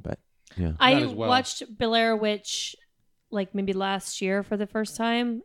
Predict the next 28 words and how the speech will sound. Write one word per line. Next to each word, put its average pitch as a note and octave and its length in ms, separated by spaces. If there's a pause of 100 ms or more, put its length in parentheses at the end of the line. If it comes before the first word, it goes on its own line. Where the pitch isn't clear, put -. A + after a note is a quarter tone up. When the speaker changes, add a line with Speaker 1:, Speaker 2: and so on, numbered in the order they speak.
Speaker 2:
and, F#3 400
um, F3+ 500 (1300)
I G#3+ 120
think G#3+ 280
that G#3+ 120
if G3 100
it G#3 100
was F3+ 140
the F3+ 100
first G3 640
found B3 320
footage C4 540 (140)
horror B3 260
film B3+ 220
that B3 100
I'd B3+ 160
seen, C4 320
I F#3 200
would F#3 140
have F3 80
been F3+ 140
like, E3+ 160
"Holy F3+ 320
fucking E3 440
shit." F3 420
Speaker 1:
Mm-hmm. G2+ 420
Speaker 2:
But F#3+ 140
because F#3+ 540